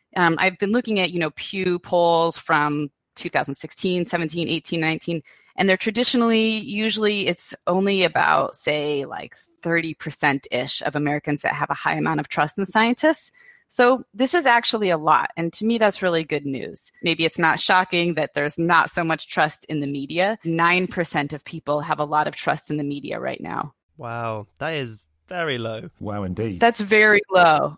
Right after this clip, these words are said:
Speaker 1: That's very low.
Speaker 2: It's a strange position to be in for us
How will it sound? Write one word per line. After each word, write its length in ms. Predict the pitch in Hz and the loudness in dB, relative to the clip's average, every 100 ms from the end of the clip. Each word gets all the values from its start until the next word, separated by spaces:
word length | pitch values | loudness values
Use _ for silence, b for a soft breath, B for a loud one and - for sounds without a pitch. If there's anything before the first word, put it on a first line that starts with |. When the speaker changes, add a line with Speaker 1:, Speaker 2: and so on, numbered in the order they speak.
| _ | _
Speaker 1:
That's 180 | 180 180 | -2 0
very 320 | 180 180 180 | 2 4 4
low. 400 | 170 156 143 147 | 2 2 0 -2
Speaker 2:
It's 140 | - 170 | -6 -8
a 80 | 220 | -8
strange 460 | - 196 214 208 | -4 -2 -2 -4
position 360 | 185 165 175 160 | -6 -6 -4 -6
to 80 | 160 | -6
be 180 | 156 156 | -4 -2
in 400 | 139 117 110 110 | -2 -2 -6 -4
for 180 | 120 | 2
us 320 | 117 107 - | 4 4 0